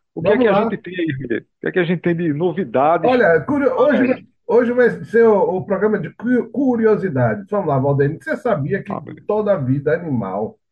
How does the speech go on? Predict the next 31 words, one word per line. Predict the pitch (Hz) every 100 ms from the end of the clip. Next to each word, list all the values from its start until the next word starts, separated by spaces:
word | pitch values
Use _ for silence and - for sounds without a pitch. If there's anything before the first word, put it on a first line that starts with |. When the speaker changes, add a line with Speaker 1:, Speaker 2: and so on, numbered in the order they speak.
| _ _ _ _
Speaker 2:
que | 151
se | 127
desenvolveu | 156 151 151 156 135 147
no | 151 131
planeta, | 151 123 110 107 107 127 131 _ _ _ _ _ _ _ -
oitenta | 190 262 247 240
por | 220 220
cento | 208 208 214
tem | 190 147
seis | - 190 127
pernas? | - 151 170 123 101 _ _ -
Olha | 285 -
que | 202
curiosidade | 190 180 147 139 151 135
interessante. | 139 127 139 156 - _ _ _ _ _ _ _ _ _ _ _
Não | 185 220
Speaker 1:
Como | -
é |
Speaker 2:
são | 233
Speaker 1:
que | 214
é? | 139
Speaker 2:
bípedes, | - - 135 113 98
não | 123 165
são | - 208 147
bípedes, | 180 226 - 120 95 92 -
são | 135 170 180 175 151 123 _ _ _ _ _ _
seis | - 190 -
pernas | 165 127 95 85 -
ou | 160
mais | 175 190 -
pernas. | 143 117 107 87